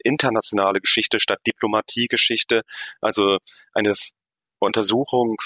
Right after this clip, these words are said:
von internationalen Beziehungen, die eben jenseits der Diplomaten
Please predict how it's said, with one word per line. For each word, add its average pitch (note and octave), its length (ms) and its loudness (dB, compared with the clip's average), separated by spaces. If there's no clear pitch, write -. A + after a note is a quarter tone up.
von A2+ 380 -2
internationalen A2 800 0
Beziehungen, A#2 920 0
die G#2 180 -2
eben G#2+ 220 0
jenseits G#2+ 640 2
der G2 140 2
Diplomaten F#2+ 840 0